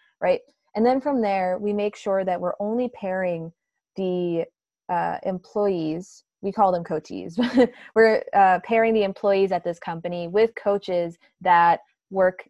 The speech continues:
in a similar type of industry or space as them, um, that work in a similar kind of department as them, because different departments have very different kinds of cultures or expectations on them.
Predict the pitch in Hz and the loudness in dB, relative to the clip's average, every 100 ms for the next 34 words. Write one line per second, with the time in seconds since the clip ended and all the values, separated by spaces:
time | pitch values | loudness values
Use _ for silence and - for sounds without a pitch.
0 | _ 190 165 - - 240 240 226 220 - | _ -8 -8 -6 0 2 2 2 0 -4
1 | - 190 190 185 180 185 - 190 175 160 | -6 -4 -4 -6 -8 -8 -8 -8 -6 -8
2 | - 233 262 285 285 233 247 240 233 233 | -2 2 2 2 0 0 0 0 -2 -6
3 | - - - 185 170 175 185 185 185 185 | -16 -10 0 4 4 2 0 2 0 -2
4 | 170 - 196 185 180 170 - 190 185 175 | -8 -8 -6 -4 -4 -6 -10 -8 -6 -6
5 | - 170 - 185 233 254 254 240 220 226 | -6 -8 -6 -6 -4 -4 -4 -4 -2 -4
6 | 220 220 202 180 175 165 165 175 170 190 | -2 -6 -6 -6 -6 -8 -10 -10 -6 -6
7 | 196 190 175 156 165 160 156 - 165 170 | -6 -8 -8 -6 -4 -4 -6 -6 -6 -6
8 | 160 - 160 151 - - 214 214 185 165 | -14 -14 -14 -14 -8 -4 -4 -4 -4 -4
9 | 151 - 185 220 226 226 208 208 196 190 | -6 -10 -8 -4 -4 -6 -2 -2 -2 -4
10 | 185 185 | -8 -10